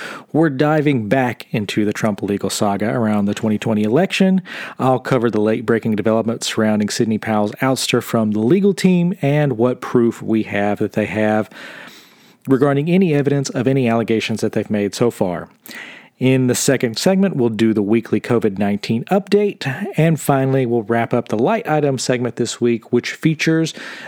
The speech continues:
a special speech about California Governor Gavin Newsom. So that's the agenda for this week, and we'll just jump right in. So I said last week that it'd be the last time we talked about the Trump campaign lawsuits.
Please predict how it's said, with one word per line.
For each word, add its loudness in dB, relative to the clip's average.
a 2
special 2
speech 0
about 0
California 0
Governor 0
Gavin -2
Newsom. 0
So 0
that's 0
the 2
agenda 0
for 0
this 0
week, 0
and 0
we'll 0
just -4
jump -2
right 0
in. -2
So 2
I 2
said 2
last 0
week -2
that 0
it'd 2
be 4
the 2
last 0
time 0
we 0
talked -4
about -4
the -18
Trump -4
campaign -4
lawsuits. -2